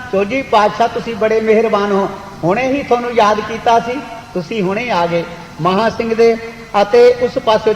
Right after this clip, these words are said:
ਚੋਜੀ ਪਾਤਸ਼ਾਹ ਦੇ ਉੱਤਰ ਪ੍ਰਸ਼ਨ ਹੋਏ। ਆਓ ਪਿਆਰੋ, ਤਵੱਜੋ ਨਾਲ ਤੱਕਣਾ, ਆਹੀ ਨਜ਼ਮ ਕਹਿ ਕੇ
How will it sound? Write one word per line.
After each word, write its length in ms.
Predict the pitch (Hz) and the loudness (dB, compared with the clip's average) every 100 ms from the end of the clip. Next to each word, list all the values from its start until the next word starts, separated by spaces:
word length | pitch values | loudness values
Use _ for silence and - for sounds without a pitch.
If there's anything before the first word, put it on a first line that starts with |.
| 220 | 0
ਚੋਜੀ 280 | 214 208 | 0 0
ਪਾਤਸ਼ਾਹ 420 | 220 208 202 208 208 | -2 0 0 0 -2
ਦੇ 80 | |
ਉੱਤਰ 200 | 196 214 | 0 -2
ਪ੍ਰਸ਼ਨ 320 | 202 202 - 202 | 0 -2 -2 0
ਹੋਏ। 220 | 208 214 - - - - | 0 0 -4 -16 -10 0
ਆਓ 180 | 175 208 | 2 2
ਪਿਆਰੋ, 320 | 202 196 202 202 | 2 0 0 -2
ਤਵੱਜੋ 280 | 185 190 | -2 -2
ਨਾਲ 100 | 208 190 | -4 -4
ਤੱਕਣਾ, 300 | 196 202 208 | -2 -2 -4
ਆਹੀ 160 | 196 226 | 0 0
ਨਜ਼ਮ 340 | 247 185 185 | 0 -2 -4
ਕਹਿ 180 | 180 185 | -2 -2
ਕੇ 220 | 185 190 | -2 -4